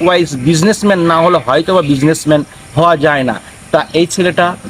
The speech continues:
ভুল প্রমাণিত করে দেখিয়ে দিয়েছে এবং সে Child of Award এবং Child of Business Award অবশ্যই গ্রহণ করেছে ইন্ডিয়া থেকে। সে কী করলো? সে এই প্রবলেমটাকে সলভ করলো।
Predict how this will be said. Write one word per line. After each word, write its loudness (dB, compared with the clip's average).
ভুল 2
প্রমাণিত 0
করে -2
দেখিয়ে 0
দিয়েছে 0
এবং 2
সে -4
Child -2
of 0
Award 2
এবং 2
Child 0
of 0
Business 0
Award 2
অবশ্যই -2
গ্রহণ 0
করেছে 0
ইন্ডিয়া 2
থেকে। -6
সে 0
কী -6
করলো? 2
সে 0
এই 2
প্রবলেমটাকে 0
সলভ 0
করলো। 0